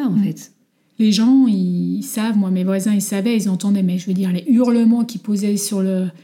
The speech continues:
Speaker 2: ils savaient. Mais, euh, voilà, puis les cris que nous on posait, que le, que mon fils poussait, euh, il sa-, enfin, que mes fils, après, du coup, la deuxième grossesse, poussaient,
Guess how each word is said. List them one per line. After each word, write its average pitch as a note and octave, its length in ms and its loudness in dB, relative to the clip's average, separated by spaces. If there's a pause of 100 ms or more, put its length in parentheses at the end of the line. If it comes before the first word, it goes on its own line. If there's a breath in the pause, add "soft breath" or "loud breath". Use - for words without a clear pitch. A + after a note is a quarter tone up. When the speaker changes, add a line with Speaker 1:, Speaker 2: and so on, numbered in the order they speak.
(160 soft breath)
Speaker 2:
ils G3+ 80 -4
savaient. B3+ 520 -2 (640 soft breath)
Mais, G#3 420 2
euh, G3 260 -2 (2250 soft breath)
voilà, A3 220 -2
puis F3 140 -6
les G3 100 0
cris G3+ 200 -8
que - 120 -8
nous G3 80 -2
on F#3 60 -4
posait, G#3+ 460 -4
que G#3 100 -6
le, F#3 420 -4
que - 80 -6
mon F#3+ 160 0
fils G3 220 -8
poussait, A3 640 -4
euh, F#3+ 240 -4
il F#3 80 -4
sa-, B3+ 240 -8
enfin, G3 280 -6
que G3 120 -4
mes G3+ 140 0
fils, A3+ 320 -6
après, F#3 280 -6
du F#3 140 -4
coup, G3+ 160 -8
la F#3 120 -2
deuxième F3+ 240 -4
grossesse, F3+ 400 -8
poussaient, - 440 -8